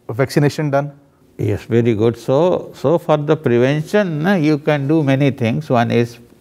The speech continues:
Speaker 2: okay, vaccination is important. And what other things?
Speaker 1: Sir, uh, prevention of infections.
Speaker 2: Prevention of infections, very good. And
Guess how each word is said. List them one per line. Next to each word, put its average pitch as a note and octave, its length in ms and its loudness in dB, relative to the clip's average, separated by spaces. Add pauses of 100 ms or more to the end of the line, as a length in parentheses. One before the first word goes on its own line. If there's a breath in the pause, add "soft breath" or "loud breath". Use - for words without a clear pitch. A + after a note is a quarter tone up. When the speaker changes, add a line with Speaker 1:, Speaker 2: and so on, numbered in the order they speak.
(560)
Speaker 2:
okay, G2 320 -2
vaccination G#2 760 -2
is E2+ 140 -4
important. D#2+ 640 -6 (1120 loud breath)
And A#2 200 2
what C#3+ 180 2
other D3 240 2
things? D#3 480 -4 (560)
Speaker 1:
Sir, C3+ 320 -4
uh, B2 60 -10
prevention C#3 420 -4
of C#3 80 -4
infections. C3+ 560 -8 (160)
Speaker 2:
Prevention A2+ 500 2
of E2 200 -2
infections, G#2+ 640 -6
very G2 280 0
good. C3+ 300 0 (2500 soft breath)
And C#3+ 240 -2